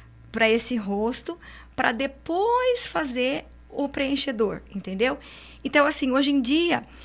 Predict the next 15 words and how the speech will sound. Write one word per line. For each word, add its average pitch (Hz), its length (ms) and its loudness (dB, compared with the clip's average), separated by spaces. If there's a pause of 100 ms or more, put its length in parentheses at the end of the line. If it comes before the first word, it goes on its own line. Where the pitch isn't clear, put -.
(160)
a 220 80 0
gente 240 220 -2
percebe 240 480 0
que 247 340 -2 (360)
as 208 120 -4
pessoas 240 320 -2
tão 247 180 -2
usando 233 320 -2
muitos 277 520 -4
fios, 294 640 2 (480)
que - 140 -10
os 247 160 -2
fios 247 240 -2
ajudam 247 540 -4
a 214 120 -6